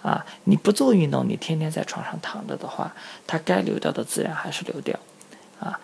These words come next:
所以我们有一句话，我们妇产科医生有一句话叫做什么呢？就是说，是你的，怎么着就都是你的，不是你的，怎么着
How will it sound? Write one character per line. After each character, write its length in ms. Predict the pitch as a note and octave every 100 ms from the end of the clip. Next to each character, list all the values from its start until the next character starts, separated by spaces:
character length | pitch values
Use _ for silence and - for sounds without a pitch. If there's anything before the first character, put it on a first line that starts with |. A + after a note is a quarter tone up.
| -
所 160 | - F2+
以 40 |
我 160 | F#2 -
们 140 | -
有 140 | - -
一 40 |
句 140 | -
话， 300 | - - - -
我 60 |
们 60 | -
妇 140 | -
产 120 | - -
科 60 |
医 80 | -
生 160 | - -
有 100 | -
一 40 |
句 100 | -
话 240 | - -
叫 120 | - -
做 120 | C3+
什 140 | -
么 80 | -
呢？ 120 | - D#3+
就 140 | D#3+
是 120 | D3+
说， 220 | D3 - D#3+ - - - - -
是 340 | - - C#4
你 120 | E3 -
的， 260 | - C3 - -
怎 160 | - -
么 120 | -
着 200 | D3 D3
就 140 | E3 - -
都 120 | E3
是 220 | - -
你 160 | - -
的， 180 | - - - - - - -
不 100 | D#3+
是 200 | E3 -
你 160 | F3+ -
的， 240 | - - -
怎 140 | - -
么 100 | -
着 180 | -